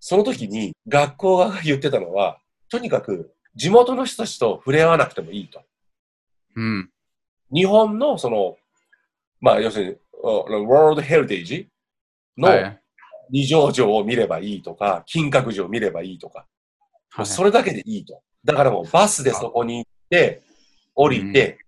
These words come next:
Speaker 2: うん。
Speaker 1: 見て、バスに乗ってまた戻りなさいと。
Speaker 2: いやー。
Speaker 1: だから、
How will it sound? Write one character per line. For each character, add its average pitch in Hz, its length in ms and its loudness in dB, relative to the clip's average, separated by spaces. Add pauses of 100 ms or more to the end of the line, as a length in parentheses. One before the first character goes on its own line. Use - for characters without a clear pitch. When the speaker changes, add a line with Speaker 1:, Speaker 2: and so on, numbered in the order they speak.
(140)
Speaker 2:
う 113 40 -14
ん。 120 40 -12
Speaker 1:
見 113 80 -16
て、 95 260 -4 (880)
バ 147 160 6
ス 135 140 -6
に 113 100 -6
乗 98 120 -4
っ - 80 -12
て 151 120 2
ま 110 140 0
た 110 240 0 (380)
戻 107 260 -2
り 98 60 -4
な 90 100 -6
さ - 160 -14
い - 60 -20
と。 - 80 -20 (120)
Speaker 2:
い 104 160 -12
や 107 220 0
ー。 - 20 4
Speaker 1:
だ 135 80 6
か 110 80 4
ら、 104 280 6